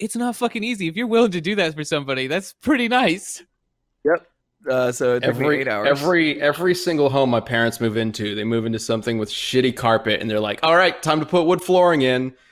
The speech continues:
Speaker 3: and I gotta help them
Speaker 2: Yep.
Speaker 3: out. So I've, I've floor, I've helped floor, like, four houses at this point. It is insane, and it's
Speaker 2: Yeah.
Speaker 3: incredibly tedious.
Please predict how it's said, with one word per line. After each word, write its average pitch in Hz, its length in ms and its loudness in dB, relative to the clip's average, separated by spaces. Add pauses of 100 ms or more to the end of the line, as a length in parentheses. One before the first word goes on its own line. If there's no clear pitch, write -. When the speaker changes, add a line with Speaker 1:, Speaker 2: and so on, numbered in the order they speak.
(220)
Speaker 3:
and 117 100 -6
I 113 40 -2
gotta 117 180 2
help 110 200 0
them 107 80 -2
Speaker 2:
Yep. 104 80 -2
Speaker 3:
out. - 180 -8
So 117 100 -2
I've, 110 400 -2
I've 120 240 -2 (600)
floor, 147 560 0
I've 135 140 2
helped 156 200 -2
floor, 143 520 2
like, 107 340 -4 (160)
four 131 420 0
houses 117 480 -2
at 98 100 -8
this 104 140 -16
point. - 320 -16
It 117 100 -8
is 107 200 -6
insane, 98 600 -8
and 113 120 -6
it's 107 180 -10
Speaker 2:
Yeah. 131 100 -6
Speaker 3:
incredibly 131 720 2
tedious. 101 520 -6